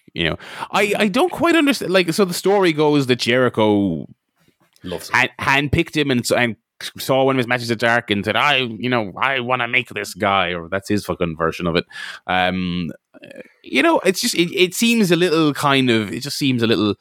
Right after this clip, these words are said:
Speaker 1: I think he's good, but I, I, I, I don't understand the, like, this is a big fucking spot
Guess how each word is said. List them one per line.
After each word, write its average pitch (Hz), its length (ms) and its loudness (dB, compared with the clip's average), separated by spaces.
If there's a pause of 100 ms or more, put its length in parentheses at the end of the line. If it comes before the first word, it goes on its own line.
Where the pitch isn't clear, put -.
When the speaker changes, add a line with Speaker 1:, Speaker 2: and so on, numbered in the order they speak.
(360)
Speaker 1:
I 175 140 2
think 240 120 2
he's 285 140 2
good, 202 320 2
but 135 100 4
I, 143 120 4
I, 131 400 2 (100)
I, 80 300 -2
I 143 80 4
don't 151 160 2
understand 135 500 0 (100)
the, 143 160 -2
like, 135 140 0
this 220 160 0
is 147 60 -2
a 180 80 0 (120)
big 147 280 0
fucking 101 320 -2
spot 85 400 0